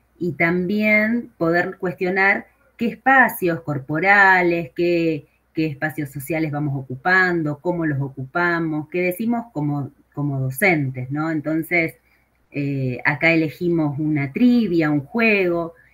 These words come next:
que, como para empezar a hablar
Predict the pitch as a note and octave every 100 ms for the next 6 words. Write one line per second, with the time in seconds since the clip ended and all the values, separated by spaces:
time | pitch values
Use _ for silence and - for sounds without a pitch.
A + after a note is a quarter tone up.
0 | _ D3+ C#3 - _ _ - C#3+ C#3 C#3
1 | C3+ C3+ C#3 C#3 E3 E3+ E3 - _ -
2 | - C#3 D#3 D#3+ D#3 D#3